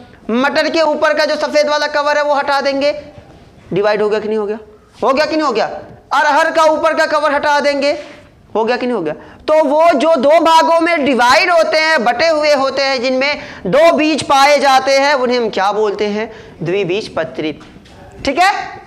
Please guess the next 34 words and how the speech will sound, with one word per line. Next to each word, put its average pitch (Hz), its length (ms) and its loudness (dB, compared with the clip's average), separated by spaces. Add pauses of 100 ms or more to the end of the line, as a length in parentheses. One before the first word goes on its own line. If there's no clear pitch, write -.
(800)
इनके 240 260 0
कुछ 277 180 -2
लक्षण 285 460 -2
हैं, 339 520 -2
कैसे 277 360 2
पहचानेंगे 311 720 0
कि 311 140 -2
कौन 311 300 -2
सा 311 140 0
पौधा 302 360 0
द्विबीजपत्री 294 760 -2
है। 285 480 -2
इनमें 294 380 2
बीज 311 280 0
पत्र 311 300 0 (400)
होगा, 277 680 4
मतलब 302 300 -2
वही 302 260 0
बीज 247 360 -2
पत्र 302 220 -2
जरूर 269 340 0
होगा। 285 240 2
बीज 277 260 -2
पत्र 294 220 -4
का 285 120 -4
मतलब 269 260 -2
जो 262 100 0
बीज 262 200 -2
को 269 120 -2
ढका 220 300 -2
रहता 190 280 -2
है। 262 240 2 (480)
ठीक 285 160 0
है, 392 140 6